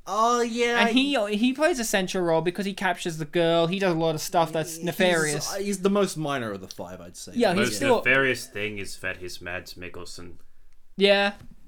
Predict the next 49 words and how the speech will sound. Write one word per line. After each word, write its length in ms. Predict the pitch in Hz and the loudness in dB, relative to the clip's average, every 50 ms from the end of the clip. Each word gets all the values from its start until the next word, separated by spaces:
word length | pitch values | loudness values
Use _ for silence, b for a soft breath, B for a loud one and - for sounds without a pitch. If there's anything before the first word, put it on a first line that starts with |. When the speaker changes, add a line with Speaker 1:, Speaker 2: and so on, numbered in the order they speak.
| 254 254 | -8 -4
Speaker 2:
it, 140 | 214 196 | -4 -2
it, 40 | 208 202 | -2 -4
it, 600 | 196 208 208 202 202 214 214 214 220 220 214 - | -6 -8 -8 -8 -8 -10 -8 -8 -8 -8 -8 -8
it's 220 | - 220 214 202 220 | -6 -6 -4 -4 -4
a 40 | 208 | -6
twist 320 | 208 - 214 214 226 233 - | -4 0 2 2 2 2 -2
that 80 | 208 | -4
he's 120 | 190 185 - | -4 -2 0
actually 280 | 185 185 - - 180 | 0 -2 0 0 -2
a 20 | 165 | -2
good 240 | 156 - 160 165 180 | 0 -2 -4 -4 -2
guy 200 | - 196 196 208 | -2 0 0 0
in 140 | 208 220 226 | 0 -2 -2
this 360 | 247 302 403 - - - - | -4 -6 -6 -8 -10 -8 -4
as 180 | - 190 247 202 | 0 2 2 4
<laughs> 140 | 262 240 | 4 8
well. 180 | 277 294 294 262 | 10 10 10 10
Like, 200 | 254 262 240 190 - | 10 10 8 8 8
imagine 400 | 233 226 240 240 226 214 196 185 | 6 6 6 6 4 2 0 0
that. 320 | 185 175 160 165 - - - - | 0 0 0 -2 -6 -12 -16 -14
Speaker 1:
He's 160 | - 123 113 | -12 -10 -6
the 80 | 120 113 | -4 -2
same 320 | - 131 120 117 117 113 | -2 0 -2 -2 -4 -6
character 460 | 113 - 113 110 110 107 - 117 107 107 | -6 -6 -6 -6 -6 -6 -8 -10 -8 -8
as 160 | 113 110 - | -8 -10 -12
from 440 | - - 113 107 104 101 104 104 101 | -12 -12 -12 -10 -10 -10 -10 -12 -12
The 60 | 101 | -14
Hunt. 440 | - - - 98 95 104 113 - - - - - - - - - - - | -14 -16 -16 -16 -16 -16 -18 -20 -20 -20 -20 -20 -20 -20 -20 -20 -8 -2
Speaker 2:
Yeah, 240 | 285 269 254 180 156 | 0 2 4 4 4
he's 160 | 165 170 170 | 2 0 0
just 160 | 185 180 170 | -2 -4 -2
an 60 | 170 165 | 0 0
innocent 520 | 165 170 180 - - - 175 160 165 - | 2 2 2 2 2 0 0 -2 -2 -4
teacher. 400 | - - 165 165 - - - - - | -4 -2 -2 -2 -4 -8 -6 -4 -4
Speaker 1:
Just 100 | - - | -2 -2
an 180 | - 143 147 151 | -2 -2 -2 2
Speaker 2:
<laughs> 0 | |
Speaker 1:
innocent 380 | 131 202 202 190 156 127 120 | 2 4 4 2 2 -2 -6
kindergarten 540 | - - 117 113 117 113 113 110 110 110 107 | -8 -8 -8 -8 -6 -6 -6 -6 -6 -8 -10
teacher. 400 | - 117 107 107 - 117 107 110 113 - b b b b b b b b b b | -12 -12 -12 -12 -12 -14 -14 -14 -14 -14 b b b b b b b b b b
Speaker 2:
Uh, 380 | - 185 190 190 185 175 - | -2 2 4 4 4 2 0
so, 440 | - 202 - - 254 240 233 202 - - - - | -4 -4 -2 0 2 2 2 0 -4 -8 -14 -10
what 160 | 226 220 233 262 | -4 -2 0 0
I 40 | 269 | 0
was 80 | 269 | 0
gonna 140 | 247 254 240 | 0 0 0
say 140 | 240 240 220 | 0 0 -2
was 120 | 208 202 | -2 -2
this: 200 | 208 220 214 - | -2 -4 -6 -8